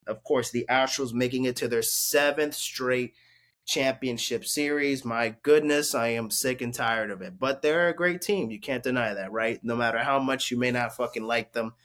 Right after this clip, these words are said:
as much as I might not like them, they're a great team. And they're a re-, there's al-, there's always a reason why they're always here.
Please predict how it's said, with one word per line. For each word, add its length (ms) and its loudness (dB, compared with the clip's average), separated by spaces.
as 100 -16
much 200 -4
as 80 -10
I 160 2
might 220 -2
not 180 -4
like 240 -4
them, 260 -4
they're 140 4
a 60 2
great 360 -2
team. 280 -10
And 320 -2
they're 240 4
a 60 4
re-, 240 0
there's 300 -2
al-, 180 0
there's 180 0
always 300 4
a 80 4
reason 320 2
why 180 2
they're 180 -2
always 300 -2
here. 240 -4